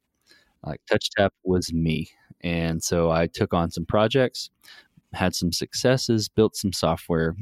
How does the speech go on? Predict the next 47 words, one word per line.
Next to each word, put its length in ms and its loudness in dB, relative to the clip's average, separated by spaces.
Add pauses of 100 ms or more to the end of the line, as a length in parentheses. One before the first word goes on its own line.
(240)
built 180 2
up 100 0
my 140 0
portfolio 520 0
a 40 2
little 220 0
bit, 260 0 (560)
got 320 2 (160)
bogged 260 4
down 220 2
with 100 -2
too 120 -4
much 200 -2
work. 200 -2 (220)
Said, 180 -4
"Okay, 340 -2
now 160 2
that 100 2
I 60 2
have 180 2
too 120 -4
much 240 0
work, 320 0
I 100 -2
can 220 -4
bring 220 0
on 180 -2
someone 460 -4
to, 340 -4 (500)
to 80 -2
help 200 0
me." 280 -6
Brought 220 2
someone 280 2
part-time. 600 0 (720)
We 260 2
both 240 2
got 180 2
bogged 280 2
down 420 2
pretty 140 0
quickly, 420 0 (500)
brought 300 0
that 180 0
person 280 0
on 140 0
full-time, 520 0